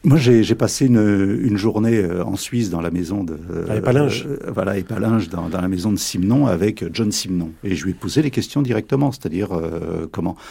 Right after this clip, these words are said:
Speaker 1: euh, on, on avait fait un, un documentaire, et donc j'ai, je lui ai posé énormément de questions. Et sur cette question-là, sur la, la figure du juif dans, dans, dans l'œuvre de, de Simenon, du, du rouquin,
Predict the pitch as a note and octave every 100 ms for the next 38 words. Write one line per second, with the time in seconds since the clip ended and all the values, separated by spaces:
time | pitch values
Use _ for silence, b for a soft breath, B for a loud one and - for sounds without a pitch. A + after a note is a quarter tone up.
0 | B B - F2 E2+ E2+ F#2 G#2 F2+ F2
1 | F2+ - F#2 F2+ F2+ A#2+ - G#2+ G2+ -
2 | F2 - B2+ D3 C#3 F#2 F2+ F2 E2+ G2+
3 | F2 F2 F2 F2 E2 F#2+ - F#2 G2+ F#2
4 | F2+ F2+ F#2 F2+ F#2+ - D#3+ G3+ B B
5 | - - C3 C3+ - - - D3 D#3 -
6 | - A#2+ G2 F2 F2 F2+ - G#2+ G#2+ F#2
7 | F#2+ F2 G#2 G#2+ D#2+ D#2 D#2 D#2 E2 F2
8 | F2+ F2+ F#2+ F#2 G2 E2 D#2 E2 E2 F2
9 | - E2 A#2 D3 D#2+ D2+ D2+ D#2+ F2+ -
10 | C3